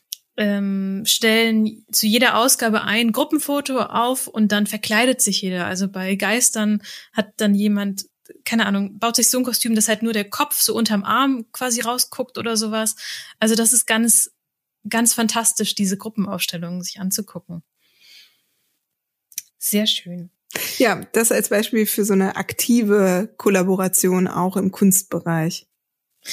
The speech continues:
Speaker 1: Ich hab auch noch was mitgebracht, und zwar etwas, was mich in, in Jugendjahren sehr beeindruckt hat. Kennst du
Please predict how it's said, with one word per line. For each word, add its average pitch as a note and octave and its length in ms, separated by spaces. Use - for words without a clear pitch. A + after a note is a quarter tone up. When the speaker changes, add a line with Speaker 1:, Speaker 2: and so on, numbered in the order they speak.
Speaker 1:
Ich C4+ 180
hab D#4+ 140
auch C#4+ 100
noch D#4+ 120
was A3+ 160
mitgebracht, A3 540
und A3 140
zwar A3+ 500
etwas, A3+ 300
was A3 140
mich C4+ 240
in, G#3+ 180
in G#3 160
Jugendjahren G#3 500
sehr F#3 120
beeindruckt F3+ 480
hat. G#3+ 200
Kennst - 480
du G3 380